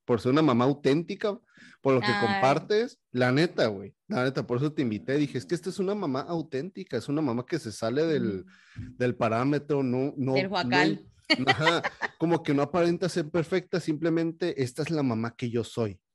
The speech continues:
Speaker 1: Y
Speaker 2: Es
Speaker 1: hay
Speaker 2: lo,
Speaker 1: mu-
Speaker 2: oye, así le dije ayer a alguien, "Es lo que hay". <laughs> O
Speaker 1: Es
Speaker 2: sea,
Speaker 1: lo
Speaker 2: es
Speaker 1: que hay.
Speaker 2: lo que hay.
Speaker 1: Exacto, es como muy, es lo que hay y está perfecto, ¿sabes?
Speaker 2: Sí.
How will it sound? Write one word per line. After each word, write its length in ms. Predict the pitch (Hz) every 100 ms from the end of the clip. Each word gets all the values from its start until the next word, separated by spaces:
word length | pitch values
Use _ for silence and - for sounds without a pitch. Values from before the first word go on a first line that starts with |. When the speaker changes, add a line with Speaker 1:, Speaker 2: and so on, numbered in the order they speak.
| _ _ _ _
Speaker 1:
Y 100 | -
Speaker 2:
Es 80 | 240
Speaker 1:
hay 60 |
Speaker 2:
lo, 80 | 240
Speaker 1:
mu- 140 | 277 285
Speaker 2:
oye, 240 | 330 - - 285 -
así 380 | 247 254 277 254
le 180 | 254
dije 300 | 269 277 311
ayer 260 | 277 277 262
a 140 | 262
alguien, 340 | 247 254 233 -
"Es 200 | 185 185
lo 240 | 190 254 -
que 260 | 254 170
hay". 440 | 143 175 233 196 - -
<laughs> 100 | 285
O 60 | 285
Speaker 1:
Es 80 | -
Speaker 2:
sea, 180 | - 196
Speaker 1:
lo 100 | 220
Speaker 2:
es 160 | 220 170
Speaker 1:
que 80 |
hay. 320 | 156 - - 180
Speaker 2:
lo 60 |
que 120 | 202 - -
hay. 160 | - - - - - - 202
Speaker 1:
Exacto, 540 | 139 143 147 156 - 214
es 220 | - -
como 240 | 196 160
muy, 140 | 143 156 -
es 140 | -
lo 200 | 185 202 -
que 160 | 127
hay 260 | 127 170 220
y 160 | 139 123
está 440 | 110 - 123 120
perfecto, 720 | 147 139 117 - 131 139 123
¿sabes? 500 | 113 123 156 214 294 _ _ _
Speaker 2:
Sí. 360 | 214 190 175 170